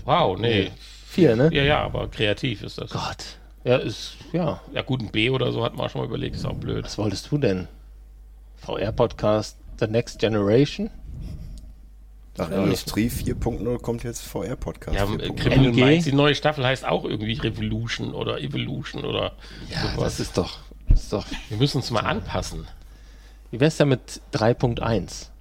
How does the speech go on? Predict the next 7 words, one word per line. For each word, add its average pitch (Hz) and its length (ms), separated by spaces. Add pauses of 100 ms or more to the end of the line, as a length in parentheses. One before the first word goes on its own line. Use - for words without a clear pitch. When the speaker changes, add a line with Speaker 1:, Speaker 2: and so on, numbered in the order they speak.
(240)
Speaker 2:
<laughs> - 360
Wir 160 180
machen 135 280
jetzt 156 160
kleinere 170 480
Schritte. 147 440 (800)
<laughs> - 20